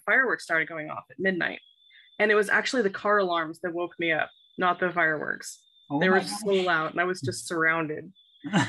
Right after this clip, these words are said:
Speaker 1: So I, I got out of the car 'cause, you know,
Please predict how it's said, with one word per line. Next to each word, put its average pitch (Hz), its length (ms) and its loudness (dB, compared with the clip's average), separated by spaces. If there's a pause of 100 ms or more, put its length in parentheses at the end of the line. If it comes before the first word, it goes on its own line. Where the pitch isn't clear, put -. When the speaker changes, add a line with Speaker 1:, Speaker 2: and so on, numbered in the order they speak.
(140)
Speaker 1:
So 202 140 2
I, - 120 -2 (460)
I 202 60 0
got 208 180 4
out 254 120 4
of 226 60 0
the 196 60 -2
car 175 420 4
'cause, 180 300 -2
you 175 80 -6
know, 156 120 -6